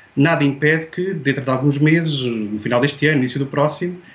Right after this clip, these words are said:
perante dívidas de cento e cinquenta por cento do pib ou algo semelhante, voltemos a ter uma, uma situação parecida àquela que vivemos em dois mil e dez, dois mil e onze. Temos, é, é verdade, o Banco Central Europeu que tem neste momento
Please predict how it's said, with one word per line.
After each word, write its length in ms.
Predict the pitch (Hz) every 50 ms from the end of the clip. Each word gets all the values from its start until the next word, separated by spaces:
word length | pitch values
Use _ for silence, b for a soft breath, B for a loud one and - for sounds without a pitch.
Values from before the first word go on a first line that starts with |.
| B B _ _ -
perante 320 | 127 135 143 139 - 117
dívidas 600 | 113 139 151 139 123 127 120 113 117 110 104 98
de 80 | 95 -
cento 180 | - 165 156
e 40 | 156
cinquenta 220 | - 139 151 147
por 80 | 135 -
cento 140 | - 151 143
do 80 | 139
pib 300 | 135 - 147 151 147 131
ou 60 | 120 123
algo 160 | 127 127 -
semelhante, 520 | - - 143 139 143 147 151 147 147 - 185 - - B B B B _ -
voltemos 360 | 123 135 131 - 143 139 143
a 40 | 143
ter 140 | 135 151
uma, 120 | 151 151 156 156 - -
uma 100 | 156 151
situação 720 | 147 - 160 151 - 156 147 139 - 147 - - 165 160 160
parecida 720 | 160 - - 165 156 156 - - - 165 175 160 185 185 175
àquela 220 | 170 175 180 175
que 80 | 160 -
vivemos 240 | 165 160 180 175
em 40 | 185
dois 160 | 160 170 160
mil 100 | 151 147
e 60 | 139 135
dez, 180 | 156 160 143
dois 120 | 131 127 123
mil 100 | 131 147
e 80 | 165 160
onze. 220 | 143 131 - - - B B B B B B B B _
Temos, 220 | - 160 143 127 127
é, 40 | 131
é 180 | 131 135 135
verdade, 380 | 113 151 143 139 143 135 123 123
o 260 | 113 110 110 127 123
Banco 160 | 123 147 143
Central 220 | 156 147 147 147 143
Europeu 320 | 139 139 135 - 151 147
que 80 | 143 -
tem 100 | 143 139
neste 220 | 143 143 - -
momento 360 | 139 139 135 123 107 - 107